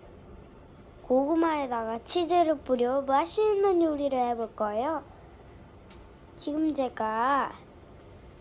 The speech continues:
이 고구마를 치즈를 뿌려가지고 전자레인지에 넣어놨거든요.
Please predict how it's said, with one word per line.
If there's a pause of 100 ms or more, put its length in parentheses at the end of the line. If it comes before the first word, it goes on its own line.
(1000)
이
고구마를 (540)
치즈를
뿌려가지고 (880)
전자레인지에
넣어놨거든요.